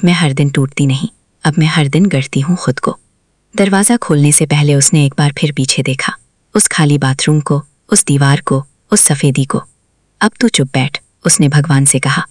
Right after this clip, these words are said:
"अब मेरी बारी है।" दरवाजा खुला और रैना बाहर निकली, चेहरे पर वही professional मुस्कान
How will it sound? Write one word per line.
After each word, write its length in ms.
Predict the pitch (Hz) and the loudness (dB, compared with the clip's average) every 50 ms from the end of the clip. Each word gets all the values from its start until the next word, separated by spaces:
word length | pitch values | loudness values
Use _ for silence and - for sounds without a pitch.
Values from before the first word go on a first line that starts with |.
| _ _ _ _ _ | _ _ _ _ _
"अब 100 | - 196 196 190 | -2 0 2 2
मेरी 240 | 156 143 143 135 | 2 2 2 0
बारी 260 | 131 139 131 127 131 135 | 0 0 0 0 0 -2
है।" 180 | 143 - - - _ _ _ _ _ _ _ _ _ _ - - | -4 -4 -6 -8 _ _ _ _ _ _ _ _ _ _ -4 -2
दरवाजा 400 | 190 185 185 190 190 - 226 226 | 0 2 2 2 2 2 0 0
खुला 300 | - - 147 135 135 135 - _ _ _ _ _ - | -2 -2 -2 -2 -2 -2 -6 _ _ _ _ _ -2
और 100 | 175 165 | 0 0
रैना 320 | 151 147 139 139 147 147 147 | 2 2 2 2 4 2 2
बाहर 300 | 143 135 139 147 147 147 | 2 0 0 0 2 0
निकली, 340 | 135 135 - - - - - _ _ _ _ _ _ _ _ _ - | 0 -2 -2 -4 -8 -8 -10 _ _ _ _ _ _ _ _ _ -2
चेहरे 280 | - 196 185 208 233 | 0 0 2 2 0
पर 180 | 233 - 240 226 | 0 0 0 0
वही 240 | 196 151 143 165 165 | 0 0 2 2 0
professional 500 | - - 139 - 143 139 - - 147 143 | 0 -2 -2 -2 -2 -2 0 0 2 2
मुस्कान 440 | 139 135 135 - - 135 131 135 | 2 0 0 -2 -2 -2 -2 -2